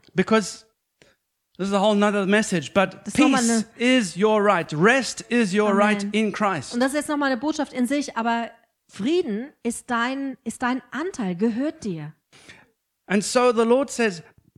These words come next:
Speaker 1: um, in this passage that we've read, "Make every effort to enter God's rest."
Speaker 2: Und hier in dieser Bibel, in diesem Bibelvers, da steht,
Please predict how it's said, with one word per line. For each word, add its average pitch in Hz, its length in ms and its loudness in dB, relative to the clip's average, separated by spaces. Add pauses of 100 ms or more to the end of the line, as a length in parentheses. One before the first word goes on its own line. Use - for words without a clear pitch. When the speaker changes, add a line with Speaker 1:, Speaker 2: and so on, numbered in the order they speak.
(200)
Speaker 1:
um, 185 340 2
in 190 160 0
this 226 140 -2
passage 208 420 -6
that 180 180 -2
we've 170 180 -2
read, 160 160 0
"Make 202 260 0
every 226 360 -2
effort - 580 -6
to 202 180 -4
enter 202 340 -2
God's 156 340 -4
rest." 135 300 -4
Speaker 2:
Und 277 180 0
hier 370 200 -4
in 330 60 -6
dieser 294 320 0
Bibel, 311 300 -4
in 262 140 -6
diesem 262 420 -4
Bibelvers, 269 500 -4
da 226 100 -4
steht, 214 340 -8